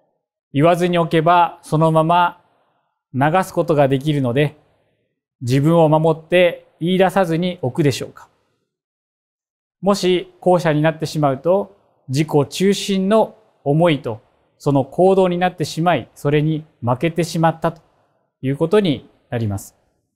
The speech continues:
この自己中心の思いを私たちの心の中から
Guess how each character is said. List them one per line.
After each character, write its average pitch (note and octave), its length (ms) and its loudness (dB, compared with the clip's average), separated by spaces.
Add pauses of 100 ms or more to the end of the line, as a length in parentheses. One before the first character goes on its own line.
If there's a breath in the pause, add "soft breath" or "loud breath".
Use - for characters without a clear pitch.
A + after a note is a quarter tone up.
(1700)
こ E3 120 0
の E3 120 4
自 D#3+ 140 -2
己 G3+ 160 0
中 F#3+ 180 -2
心 F3+ 200 -2
の E3+ 100 0
思 F#3 200 2
い E3+ 100 4
を C3+ 200 4
私 E3+ 260 0
た F3+ 100 0
ち D#3 140 -4
の C3+ 120 0
心 F3+ 360 0
の F3 40 -2
中 F3 220 -2
か D#3 120 0
ら C#3+ 280 0